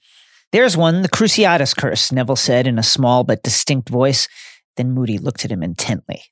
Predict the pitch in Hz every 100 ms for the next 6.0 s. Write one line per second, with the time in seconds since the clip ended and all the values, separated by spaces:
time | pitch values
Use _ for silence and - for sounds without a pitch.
0 | _ _ - 156 165 165 147 156 151 131
1 | 110 - 113 - _ _ - 131 135 120
2 | - 139 135 123 - 117 107 - - _
3 | _ _ - 180 180 156 139 143 135 208
4 | 226 170 135 175 151 156 143 147 151 147
5 | 147 139 185 202 151 113 101 113 107